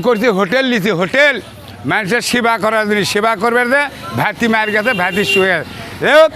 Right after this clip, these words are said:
তারপরেও চলবি, টেনশন, সমস্যা নাই, নিন নাই, ঘুম নাই, অশান্তি, এটাই বড় কথা। ব্যবসার দায়িত্ব দিয়ে আমি চলে আসলাম, আপনাদের মাঝে আবার ফিরে আসলাম। তাই আসুন, রেট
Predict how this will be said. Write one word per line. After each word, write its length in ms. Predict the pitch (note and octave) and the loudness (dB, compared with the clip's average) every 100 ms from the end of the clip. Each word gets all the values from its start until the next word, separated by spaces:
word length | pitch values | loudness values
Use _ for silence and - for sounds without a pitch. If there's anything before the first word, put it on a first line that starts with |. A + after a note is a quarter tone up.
| - | -2
তারপরেও 460 | A3 A#3 F3+ A#3 A#3+ | -2 0 0 0 0
চলবি, 380 | - A#3+ A#3 A#3+ | 2 0 2 2
টেনশন, 460 | - A#3 A3 A3 G3+ F3+ | 2 0 0 0 -2 -2
সমস্যা 400 | F3 A#3 - A#3 | 0 0 0 -2
নাই, 180 | B3 A#3+ - B3+ - | 0 -2 -6 -10 -4
নিন 180 | A3 C4 A#3+ | -2 0 0
নাই, 160 | A#3+ A#3+ | 0 0
ঘুম 220 | F3+ A#3 A#3+ | 0 2 2
নাই, 120 | B3 A#3 - - - | 0 -2 -8 -10 -2
অশান্তি, 600 | G3+ A3 A3 B3 F#3 C4+ C4+ - G#3 | 0 0 0 -2 0 0 0 -4 -8
এটাই 280 | - A#3 B3 | -2 2 2
বড় 220 | A3+ A#3+ A#3 | 2 2 2
কথা। 280 | A#3 C4 C4+ - - - - | 0 2 0 -2 -14 -16 -4
ব্যবসার 380 | E3+ A#3 - B3 A3+ | -2 0 0 0 0
দায়িত্ব 320 | A#3+ A3+ A#3+ B3 | 0 -2 0 2
দিয়ে 160 | B3+ A#3 | 2 2
আমি 100 | A3 - | 0 0
চলে 180 | A3+ A3 | 0 0
আসলাম, 420 | G#3+ - A3+ A3 G3 - - E3+ | 0 0 0 0 -6 -16 -6 -2
আপনাদের 360 | G3+ G3+ G#3 G#3+ G#3 | 0 0 0 2 2
মাঝে 180 | G3+ G3+ | 2 2
আবার 300 | G3+ B3 C4 | 2 2 0
ফিরে 200 | G3 G#3 | 0 0
আসলাম। 400 | G3 - G#3 G3 E3 - - - | 0 -2 0 0 0 -6 -14 -6
তাই 120 | D#3 G3 | -2 -2
আসুন, 260 | - C4 B3 - - - D#3 | 0 0 -2 -8 -12 -4 0
রেট 180 | A#3+ | 0